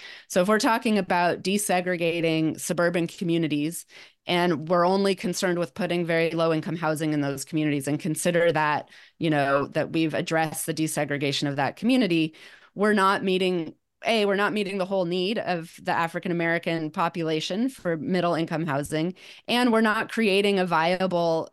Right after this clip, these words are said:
you know, integrated neighborhood. In order to do that, we need economic integration that includes very low income, low income, middle income, and affluent families. So when we're building, you know, affordable housing in these suburban communities, well, in all communities,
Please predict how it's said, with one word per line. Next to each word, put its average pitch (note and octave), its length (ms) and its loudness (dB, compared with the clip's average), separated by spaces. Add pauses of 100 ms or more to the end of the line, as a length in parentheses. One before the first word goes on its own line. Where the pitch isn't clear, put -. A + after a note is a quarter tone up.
you F3 100 -6
know, D3+ 160 -4
integrated E3+ 680 0
neighborhood. D#3+ 760 -2
In F3+ 100 0
order F3+ 220 2
to F3+ 140 -6
do F3 120 0
that, F#3 300 0
we F3+ 80 0
need E3 160 2
economic E3+ 560 -2
integration D#3 640 -2
that D3 120 0
includes D3+ 680 -2 (360)
very E3+ 240 4
low F3 220 4
income, E3 500 0
low D#3+ 240 2
income, D3 500 -2
middle D#3 300 0
income, C#3 640 0 (420)
and E3+ 160 0
affluent D3+ 480 0
families. D3+ 600 -2 (320)
So F3+ 220 2
when F3+ 200 2
we're F#3 120 4
building, F3 720 0
you E3+ 100 -6
know, D#3 140 -2
affordable E3+ 480 -2
housing F3+ 560 -2
in D#3 200 -4
these D#3+ 180 -2
suburban D#3 440 0
communities, G#3+ 560 2
well, G3 180 2
in D#3+ 80 2
all G3 260 2
communities, D#3 640 -4